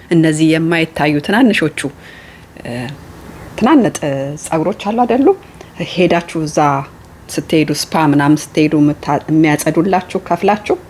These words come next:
ይሄ በነፃ ቤታችሁ በደንብ አድርጎ ብድግ ነው የሚያደርገው፣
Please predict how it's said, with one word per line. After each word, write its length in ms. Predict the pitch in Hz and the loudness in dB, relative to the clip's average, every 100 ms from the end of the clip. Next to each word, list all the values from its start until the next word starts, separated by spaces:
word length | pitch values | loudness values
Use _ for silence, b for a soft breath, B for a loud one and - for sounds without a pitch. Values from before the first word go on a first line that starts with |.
| - - - - - - - | -20 -20 -20 -20 -20 -16 -6
ይሄ 240 | 180 294 - - - - - - - | 2 2 0 -10 -20 -20 -20 -18 -6
በነፃ 480 | 165 170 175 - 175 | 0 2 2 0 0
ቤታችሁ 500 | 156 165 160 - 330 - - - - | 0 -2 -6 -4 -4 -6 -20 -20 -20
በደንብ 380 | - 185 180 233 | -8 -2 0 2
አድርጎ 320 | 143 147 202 | 2 0 0
ብድግ 300 | 190 185 214 | -2 -2 -2
ነው 140 | - 139 | 0 0
የሚያደርገው፣ 480 | 139 127 156 - | -2 -4 -6 -10